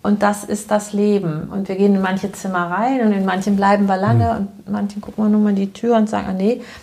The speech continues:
Speaker 1: gehen wir vielleicht morgen noch mal hin.“
Speaker 2: Ja.
Speaker 1: Aber es ist etwas, was im Endeffekt ganz positiv ist.
Speaker 2: Ja.
Speaker 1: Bei allem, was ich natürlich
Speaker 2: Hm.
Speaker 1: aushalten muss, Tränen,
Speaker 2: Ja.
Speaker 1: Wut. Aber da kann ich nur sagen, „Hier,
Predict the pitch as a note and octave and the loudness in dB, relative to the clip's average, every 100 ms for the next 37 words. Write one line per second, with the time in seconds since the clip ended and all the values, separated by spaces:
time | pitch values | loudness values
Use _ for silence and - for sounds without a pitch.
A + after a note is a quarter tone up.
0 | - _ A3 G#3+ G3+ G3 F#3+ G3 G3+ C4 | -20 _ 2 2 2 -4 -2 0 2 2
1 | C4 C4 C4 C4 F4 G#4+ C#3+ C3 B2+ - | 0 -2 -2 -2 -4 -2 0 2 0 -2
2 | - - _ - A3+ A3+ A3+ B3+ - A#3 | -14 -20 _ 0 2 2 2 -2 -2 0
3 | A#3 A3+ - A3+ - - _ G3+ G#3+ B3 | -2 -2 -4 -4 -4 -14 _ -4 -2 0
4 | C4+ B3 A3+ A3 - - D#4 E3 E3 - | -2 -4 -4 -4 -4 -6 -6 -6 -10 -12
5 | D#3 - D3 - B2 A2 - - _ _ | -14 -16 -12 -4 -2 -2 -4 -16 _ _
6 | _ _ _ _ _ _ G#3 G#3 A3+ C#4+ | _ _ _ _ _ _ -6 -2 2 4
7 | B3+ G3+ G3 F#3+ - - F#3+ F#3 C4 C#4 | 6 4 0 -6 -10 -6 -6 -2 2 4
8 | G#3 G3+ - - _ _ _ _ _ - | 4 -2 -10 -20 _ _ _ _ _ -6
9 | C3 G#2+ A2+ F#3+ A3+ A3 F3+ F#3 F3+ F3+ | -4 -4 2 2 2 0 -2 -2 -2 -4
10 | E3+ E3 E3 - - _ _ _ - - | -4 -6 -8 -16 -20 _ _ _ -16 -4
11 | F3+ F3 F3 E3 D#3+ E3 - B2+ A2 E3+ | 0 2 2 0 0 -4 -2 0 0 -2
12 | F#3 F3+ E3+ - - - - - _ _ | -2 -2 -2 -6 -20 -20 -20 -20 _ _
13 | _ _ _ _ _ - G#3+ A3 A3 A#3+ | _ _ _ _ _ -2 0 0 0 -2
14 | B3 A#3 A3+ A3+ A3+ A3+ A#3+ A3 | -2 -2 -2 0 2 2 4 2